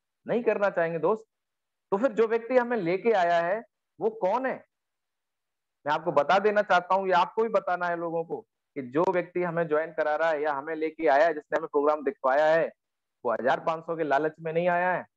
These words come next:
उसने product आपसे पहले लिया है, यूज़ किया, उसको फायदा मिला है,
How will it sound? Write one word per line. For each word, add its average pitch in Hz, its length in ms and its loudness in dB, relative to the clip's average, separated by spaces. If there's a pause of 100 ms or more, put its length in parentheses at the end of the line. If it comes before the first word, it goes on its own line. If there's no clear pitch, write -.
(220)
उसने 156 300 0
product 160 560 0
आपसे 165 320 -2
पहले 156 300 2
लिया 156 320 0
है, 180 200 -2
यूज़ 175 220 -10
किया, 180 300 -2
उसको 165 240 -4
फायदा 170 340 0
मिला 180 240 0
है, 151 140 0